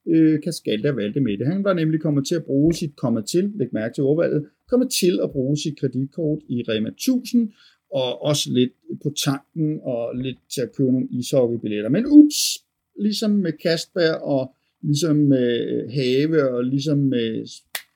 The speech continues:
øh, Stein Bakker og alle de andre, øh, kreditkort og C V-fuskere, så var det bare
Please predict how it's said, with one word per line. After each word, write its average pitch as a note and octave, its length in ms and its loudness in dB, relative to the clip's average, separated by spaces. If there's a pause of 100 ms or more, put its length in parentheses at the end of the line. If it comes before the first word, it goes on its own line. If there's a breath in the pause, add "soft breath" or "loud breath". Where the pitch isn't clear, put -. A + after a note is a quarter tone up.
(300)
øh, A2 520 -2 (300)
Stein A#2+ 320 -8
Bakker C#3+ 360 0
og A#2+ 260 2
alle C3+ 220 2
de B2 100 0
andre, C#3 300 0 (200)
øh, A#2+ 260 0
kreditkort D3 680 -2
og A#2+ 120 -4
C - 80 -8 (180)
V-fuskere, E3+ 540 -6
så C#3+ 200 -2
var D3 140 0
det C#3+ 100 -4
bare A2+ 280 -10